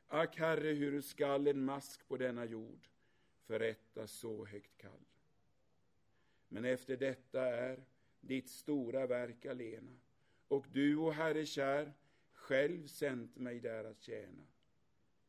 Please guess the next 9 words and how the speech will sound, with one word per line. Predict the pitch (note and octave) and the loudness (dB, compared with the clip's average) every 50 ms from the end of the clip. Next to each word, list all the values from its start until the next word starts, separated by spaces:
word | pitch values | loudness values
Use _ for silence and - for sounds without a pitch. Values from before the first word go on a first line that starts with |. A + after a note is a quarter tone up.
| _ _ _ | _ _ _
Så | - - B2 B2+ | -8 -6 -4 -4
giv | A#2 A#2 A#2+ B2 B2+ B2+ B2 C3 | -4 -4 -4 -4 -4 -4 -4 -4
och | C3 B2+ B2 _ | -6 -6 -8 _
kraft | - D3+ C3+ C3 B2 - _ _ | -10 -8 -8 -8 -10 -14 _ _
därtill, | - B2+ - - - - - - - - _ _ _ _ _ _ _ _ _ _ _ _ | -16 -16 -14 -18 -20 -20 -20 -20 -20 -20 _ _ _ _ _ _ _ _ _ _ _ _
med | - A2+ A2+ A2+ A2+ | -8 -6 -6 -6 -2
gåvor | C3+ D3 D#3 D3 C#3+ C#3+ C3 B2+ C#3+ | 0 2 4 6 6 6 6 4 2
mig | C#3 C#3+ C#3+ C#3 C3+ B2+ | 2 2 0 0 0 -2
bekrön, | C3 C3+ - - A#2 A#2 A#2+ A#2 A2+ A2 G#2+ G#2 F#2+ | -2 -6 -6 -6 -6 -2 -2 -2 -2 -4 -6 -14 -18